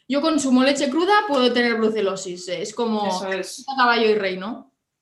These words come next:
Speaker 2: Eso es, y, y claro, es algo importante, primero porque, eh, eso, ¿no? Se transmite o, o a través del consumo de alimentos que puede ser o la leche cruda o quesos hechos de leche cruda,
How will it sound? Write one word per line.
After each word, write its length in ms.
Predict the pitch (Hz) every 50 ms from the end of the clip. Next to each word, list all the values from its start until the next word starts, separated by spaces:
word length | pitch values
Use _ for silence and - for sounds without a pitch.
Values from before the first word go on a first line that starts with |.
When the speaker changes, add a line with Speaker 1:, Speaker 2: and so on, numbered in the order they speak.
| _ _ _ _ _ _ _ _ _
Speaker 2:
Eso 260 | - 202 - - 202 196
es, 220 | 196 - - -
y, 280 | 214 202 196 196 - - 196
y 80 | 185
claro, 240 | - 202 208 208 208
es 100 | 202 202
algo 180 | 196 196 196 214 214
importante, 760 | 208 214 214 208 208 - 220 226 233 226 226 254 262 269 -
primero 420 | - 208 202 202 214 226 254 262 254
porque, 680 | 269 262 254 - 233 220 208 190 175 - - _ _ _ _
eh, 680 | - 202 202 202 190 185 190 185 185 185 175 - - - _ _ _
eso, 300 | - 233 226 - 214 190
¿no? 80 | 190 233
Se 140 | 240 - 240
transmite 580 | - 214 208 208 208 - 233 226 220 - 196 190
o, 140 | 180 180 180
o 340 | 175 165 - 185 185 185
a 80 | 185 185
través 360 | 185 - 185 185 208 208 208 226
del 360 | 240 240 233 240 233 233 -
consumo 400 | - 240 240 233 - 240 240 240
de 60 | 233 226
alimentos 480 | 226 226 226 233 226 226 226 220 - -
que 80 | 220
puede 180 | 190 226 226 220
ser 280 | - - 233 208 - -
o 100 | - 196
la 120 | 185 185 185
leche 300 | 190 196 - - 214 -
cruda 340 | - 240 254 240 - 147 -
o 60 | -
quesos 360 | 208 208 208 - 220 202 -
hechos 480 | 220 202 - - 226 214 214 214 208 208
de 100 | 220 214
leche 320 | 220 220 220 - 240 -
cruda, 340 | - 233 247 254 294 403 -